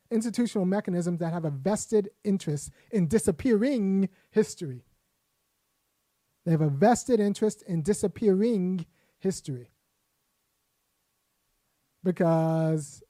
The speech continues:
then they could tell you who to blame and why, because history, the, the historical record has disappeared. All right, so what a thing is,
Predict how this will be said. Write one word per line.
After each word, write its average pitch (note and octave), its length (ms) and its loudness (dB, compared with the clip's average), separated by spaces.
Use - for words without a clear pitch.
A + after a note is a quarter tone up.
then G3+ 560 2
they F#3 140 2
could E3+ 120 -2
tell G3 220 2
you F#3 60 2
who E3+ 120 4
to E3+ 60 2
blame C#3+ 520 0
and C#3+ 480 -2
why, C#3 540 -2
because C#3 920 -2
history, D3 360 -4
the, D3 320 -6
the D3 60 -4
historical C#3+ 400 -6
record C3 280 -8
has B2+ 100 -14
disappeared. C3+ 500 -18
All F3+ 80 -10
right, F3+ 120 -12
so F3 280 -2
what A#3 120 4
a A#3 60 8
thing A3 240 4
is, A#3+ 640 10